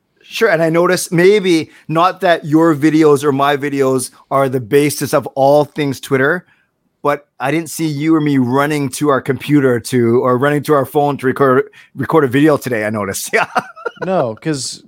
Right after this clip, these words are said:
Speaker 2: 'cause, I mean, I mean, I don't know what I could have, what could I have done to make this, this interesting, right?
Speaker 1: Right, right.
Speaker 2: Like, I, I, I would be like, "Oh yeah, they're the same name. Uh, they have green jerseys, so that's
Speaker 1: Yeah.
Speaker 2: fun."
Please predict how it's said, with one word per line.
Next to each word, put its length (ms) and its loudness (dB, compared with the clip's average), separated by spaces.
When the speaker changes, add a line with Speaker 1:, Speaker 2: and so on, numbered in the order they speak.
Speaker 2:
'cause, 260 -2
I 120 -2
mean, 260 -4
I 100 -4
mean, 120 -2
I 80 -2
don't 100 -2
know 140 0
what 100 2
I 80 2
could 200 -6
have, 100 -8
what 380 -4
could 140 -2
I 80 4
have 240 -4
done 260 -2
to 100 -6
make 220 -4
this, 180 -12
this 200 -8
interesting, 500 -8
right? 220 -4
Speaker 1:
Right, 280 2
right. 180 0
Speaker 2:
Like, 80 0
I, 300 -2
I, 80 -6
I 40 -2
would 120 -2
be 60 -4
like, 220 -2
"Oh 140 2
yeah, 280 4
they're 180 -2
the 120 -4
same 280 -2
name. 460 0
Uh, 180 -2
they 120 -2
have 140 -6
green 280 -2
jerseys, 760 -2
so 180 -6
that's 160 -2
Speaker 1:
Yeah. 140 -2
Speaker 2:
fun." 320 -8